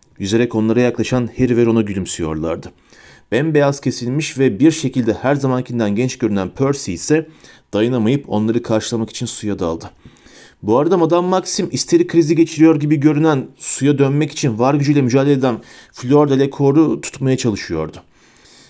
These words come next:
"Gabriel, Gabriel yaşıyor mu, yaralı mı?" Harry o iyi demek istedi ama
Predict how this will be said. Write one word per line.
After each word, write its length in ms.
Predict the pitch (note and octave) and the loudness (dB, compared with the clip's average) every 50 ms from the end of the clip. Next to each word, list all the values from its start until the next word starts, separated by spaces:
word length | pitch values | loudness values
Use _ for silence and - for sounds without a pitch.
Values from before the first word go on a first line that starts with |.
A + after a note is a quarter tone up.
| _ _ - | _ _ -2
"Gabriel, 680 | - F3+ G#3 A3+ A#3 - B3+ B3 B3+ B3+ B3+ B3 G#3+ D#3 - - - | 0 2 2 2 2 0 0 2 4 4 4 2 2 0 -4 -8 -4
Gabriel 600 | - G#3+ B3 B3+ B3+ B3 B3+ C4+ C4 C4 A#3+ F#3 | 0 2 2 2 2 2 2 4 4 4 4 2
yaşıyor 380 | G3+ A#3 A3+ - - C4+ C4+ C4+ | 2 0 0 0 0 0 0 0
mu, 240 | C4+ C4+ B3+ G#3+ | 0 0 -2 0
yaralı 360 | F#3 F#3+ A#3 B3+ C4 C4+ C#4+ C#4 | 0 2 2 2 4 2 2 0
mı?" 220 | C#4+ C4+ A#3 - - _ _ _ _ _ _ _ _ _ _ _ _ _ _ _ _ | 0 0 -2 -2 -6 _ _ _ _ _ _ _ _ _ _ _ _ _ _ _ _
Harry 400 | - F3+ G3+ G3 A#3+ C4 - - - | 2 2 4 2 2 -2 -4 -2 0
o 180 | - E3+ E3 - | 2 2 2 2
iyi 220 | - D3+ F#3 G#3+ | 0 0 0 2
demek 280 | - G3 D3+ C3 A2+ - | 0 0 0 0 -2 -4
istedi 500 | - - - - G#2 G2+ C3 F#3+ G#3+ - - _ _ _ _ _ _ _ _ - | -6 -10 -6 -6 -2 0 0 0 0 -2 -12 _ _ _ _ _ _ _ _ -4
ama 440 | G2 A2+ C#3 D#3+ D#3+ D3 - - | -2 0 2 2 2 0 -2 -6